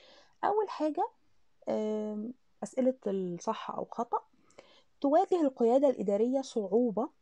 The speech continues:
في إدارة وتنفيذ عملية التغيير والتطوير التنظيمي، حتى لو كان هذا في صالح المنظمة،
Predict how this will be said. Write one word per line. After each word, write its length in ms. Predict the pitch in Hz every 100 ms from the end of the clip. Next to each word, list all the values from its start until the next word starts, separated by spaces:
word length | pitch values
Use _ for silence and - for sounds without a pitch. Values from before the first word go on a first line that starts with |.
| _ -
في 240 | - 226 -
إدارة 400 | 190 269 294 269
وتنفيذ 560 | 233 208 196 - 233 214
عملية 400 | 175 180 214 277
التغيير 460 | 302 226 208 220 214
والتطوير 540 | 208 196 - 180 202
التنظيمي، 640 | 220 277 269 202 156 156 156 _ _ - -
حتى 440 | - 392 - 220
لو 140 | 196 190
كان 320 | - 233 185
هذا 480 | 185 247 262 269 330
في 200 | 233 196
صالح 440 | 214 233 254 -
المنظمة، 640 | 277 262 262 202 175 151